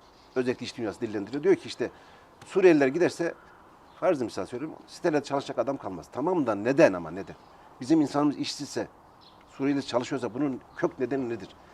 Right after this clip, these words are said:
Ya bizim ikamemiz yabancı işçiler olamaz. Çalıştırmasınlar demiyorum. Bizim eğer kendi elemanımız çalışmıyorsa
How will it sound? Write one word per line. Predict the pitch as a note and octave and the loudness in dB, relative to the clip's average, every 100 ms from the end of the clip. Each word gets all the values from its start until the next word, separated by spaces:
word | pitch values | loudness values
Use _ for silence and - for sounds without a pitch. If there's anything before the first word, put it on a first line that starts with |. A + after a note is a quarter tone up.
| - C3 | -8 -2
Ya | C3+ | 0
bizim | C#3+ D#3 E3 | 0 2 2
ikamemiz | C#3 D#3+ E3 D#3 E3 - - | 2 2 4 4 2 -4 -6
yabancı | B2+ C#3 C#3+ | 0 2 2
işçiler | B2 C3 C3 | -2 -2 0
olamaz. | A2 G2 D#2+ - - - - | 0 -4 -8 -18 -20 -20 -4
Çalıştırmasınlar | C3+ C3 C3+ D3+ - C#3+ | -2 -2 -2 -2 0 -2
demiyorum. | C#3 C3 C3+ B2+ - - - - - C#3+ | 0 0 -2 -4 -16 -20 -20 -20 -10 -4
Bizim | D3 G3 | 2 6
eğer | D3+ C#3 - - - - - - | 8 6 2 -20 -20 -20 -20 -8
kendi | C#3 D3 F#3+ | -2 4 6
elemanımız | E3 C3 A2+ G#2+ | 8 6 2 -2
çalışmıyorsa | - C#3+ - G#3 E3 F3 | -2 -2 0 -2 0 -2